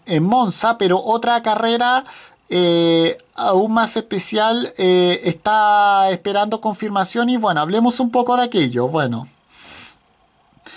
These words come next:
Bueno, Ferrari, como sabemos, espera celebrar su carrera número mil en su casa y no será en el trazado de Monza como cabría,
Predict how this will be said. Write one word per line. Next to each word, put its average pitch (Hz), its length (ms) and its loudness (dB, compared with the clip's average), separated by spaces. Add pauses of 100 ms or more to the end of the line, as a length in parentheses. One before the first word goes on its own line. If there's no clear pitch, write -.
(280)
Bueno, 190 220 2
Ferrari, 208 420 0
como 220 200 0
sabemos, 220 400 0
espera 220 320 0
celebrar 202 420 0
su 214 160 -6
carrera 202 400 2
número 208 340 0
mil 220 300 2
en 180 380 2
su 180 200 -4
casa 202 520 0
y 175 600 -2
no 185 200 0
será 214 280 0
en 220 80 0
el 214 120 0
trazado 208 440 0
de 196 80 4
Monza 220 360 0
como 202 220 -2
cabría, 196 800 2